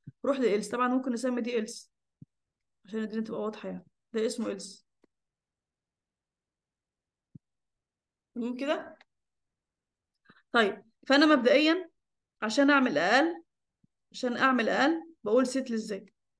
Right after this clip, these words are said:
بعدين عايز اعمل النوت، بحط في اعتباري ان، ان انا عايزه اكونسيدر ان الحاجه اللي هتدخلني هي الزيرو مش الواحد، لان الناتج بتاع ده واحد. الحاجه اللي هتدخلني هنا لو اعتبرت ده بس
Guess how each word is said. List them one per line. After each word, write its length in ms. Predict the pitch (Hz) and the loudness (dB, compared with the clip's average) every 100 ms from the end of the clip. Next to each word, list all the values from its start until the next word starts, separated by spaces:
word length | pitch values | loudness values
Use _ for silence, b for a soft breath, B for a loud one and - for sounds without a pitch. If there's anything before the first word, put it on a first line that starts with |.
| _ _ _ _ _ _ _ _ _ _ | _ _ _ _ _ _ _ _ _ _
بعدين 320 | 214 214 262 | 2 4 6
عايز 260 | 269 285 285 | 6 4 6
اعمل 220 | 294 277 | 4 4
النوت، 560 | 254 254 370 - - - _ _ _ _ _ | 4 2 0 -2 -18 -20 _ _ _ _ _
بحط 320 | 220 262 - | -6 -4 -4
في 100 | 277 | 0
اعتباري 520 | 269 269 269 320 370 | 0 4 6 8 6
ان، 460 | 339 262 320 359 381 - | 2 2 2 0 -6 -4
ان 160 | 240 | 0
انا 120 | 277 285 | 2 4
عايزه 480 | 294 302 320 302 - | 4 2 -2 -2 -4
اكونسيدر 720 | 226 254 226 302 311 320 - _ 226 | -2 0 0 2 4 2 -2 _ -2
ان 140 | 220 | -2
الحاجه 340 | 226 277 294 | -2 0 2
اللي 160 | 277 254 | 4 2
هتدخلني 520 | 233 233 - 294 302 | 0 -4 -2 0 4
هي 160 | 294 285 | 4 4
الزيرو 380 | 240 247 247 220 | 2 0 -2 -2
مش 140 | 208 | -2
الواحد، 340 | 226 214 - - _ _ _ - | -2 -2 -4 -16 _ _ _ -8
لان 160 | 208 | -4
الناتج 400 | 214 233 277 285 | 2 4 4 2
بتاع 180 | 233 240 | 2 2
ده 200 | 247 294 | 2 4
واحد. 300 | 269 240 - _ _ _ - | 4 0 -6 _ _ _ -14
الحاجه 240 | 220 262 | -2 2
اللي 140 | 254 233 | 4 2
هتدخلني 540 | 220 220 262 269 262 | -2 -2 0 2 4
هنا 260 | 302 359 - _ _ _ | 4 0 -8 _ _ _
لو 160 | 214 220 | -2 -2
اعتبرت 380 | 214 226 269 262 | 2 2 2 2
ده 220 | 262 311 | 4 2
بس 300 | 359 - | 2 -10